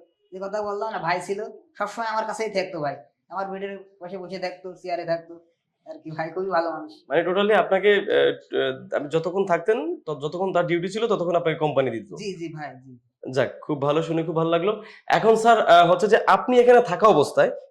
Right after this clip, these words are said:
Speaker 2: আরো কতজন রোগী সুস্থ হয়ে যেতে দেখেছেন?
Speaker 1: যে আমার সাথে যে আমার এক বড় ভাই ছিল, আম-, উনি আমার একদিন আস-, আগে এসেছিল।
Speaker 2: এই যে যার সাথে আপনি
Speaker 1: জি,
Speaker 2: কথা
Speaker 1: হ্যাঁ,
Speaker 2: বললেন।
Speaker 1: হ্যাঁ, জি।
Speaker 2: হ্যাঁ, একটু, আহ,
Speaker 1: রিয়াদ, রিয়াদ, ইয়ে, হৃদয় ভাই।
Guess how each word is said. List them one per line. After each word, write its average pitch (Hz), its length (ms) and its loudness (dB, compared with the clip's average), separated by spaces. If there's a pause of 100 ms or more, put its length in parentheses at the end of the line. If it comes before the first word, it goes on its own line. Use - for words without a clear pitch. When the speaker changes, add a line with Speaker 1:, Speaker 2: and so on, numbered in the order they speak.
(140)
Speaker 2:
আরো 190 200 6
কতজন 233 360 4
রোগী 185 180 0
সুস্থ 156 240 -6
হয়ে 139 100 0
যেতে 117 180 -4
দেখেছেন? 98 380 -12
Speaker 1:
যে 196 120 -8
আমার 240 220 -2
সাথে 247 300 -4
যে 247 80 -8
আমার 226 200 -6
এক 226 120 -2
বড় 226 160 2
ভাই 214 140 0
ছিল, 233 180 -8
আম-, 208 280 -6
উনি 220 140 -12
আমার 220 180 -8
একদিন 208 220 -8
আস-, 196 240 -6
আগে 175 160 -8
এসেছিল। 160 320 -14 (440)
Speaker 2:
এই 180 100 6
যে 185 440 6
যার 156 120 4
সাথে 175 220 2
আপনি 170 160 2
Speaker 1:
জি, 165 80 4
Speaker 2:
কথা 160 140 4
Speaker 1:
হ্যাঁ, 147 120 6
Speaker 2:
বললেন। 139 180 2
Speaker 1:
হ্যাঁ, 160 100 -12
জি। 156 140 -12 (380)
Speaker 2:
হ্যাঁ, 147 140 2
একটু, 180 260 4
আহ, 180 60 10
Speaker 1:
রিয়াদ, 202 560 4
রিয়াদ, 196 300 -2
ইয়ে, 196 300 -6
হৃদয় 196 280 -2
ভাই। 165 120 -2